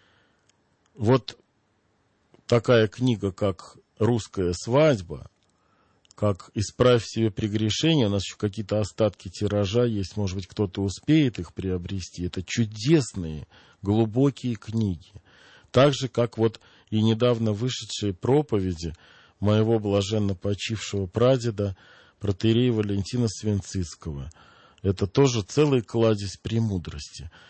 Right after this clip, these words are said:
И я всякий раз вот, э, радуюсь тому, что,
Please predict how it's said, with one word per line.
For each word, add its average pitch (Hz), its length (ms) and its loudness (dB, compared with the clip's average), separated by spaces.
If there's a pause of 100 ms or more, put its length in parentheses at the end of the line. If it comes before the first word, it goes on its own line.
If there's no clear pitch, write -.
(160)
И 98 80 0
я 120 240 4
всякий 131 380 -2
раз 139 280 0
вот, 101 220 -4 (480)
э, 92 420 -4 (220)
радуюсь 113 640 2
тому, 143 320 0
что, 101 440 0